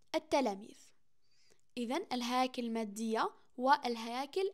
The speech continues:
البشرية. الوضعية الثانية، واحد، املأ الجدول بما يناسبه. رايحين نصنفوا هذه العبارات، هل هي حقوق أو واجبات؟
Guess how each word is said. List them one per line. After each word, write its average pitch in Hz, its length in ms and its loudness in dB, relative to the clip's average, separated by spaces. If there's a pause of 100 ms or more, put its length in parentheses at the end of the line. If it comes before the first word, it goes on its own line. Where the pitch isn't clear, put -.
البشرية. 233 680 -2 (3000)
الوضعية 403 480 2
الثانية، 254 720 -4
واحد، 262 520 -4 (420)
املأ 359 320 -2
الجدول 254 440 -4
بما 262 260 -6
يناسبه. 226 540 -10 (300)
رايحين 285 300 -4
نصنفوا 247 420 -8
هذه 311 180 -6
العبارات، 254 600 -6
هل 277 80 -6
هي 226 220 -8
حقوق 320 580 -4 (420)
أو 233 220 0
واجبات؟ 262 680 -4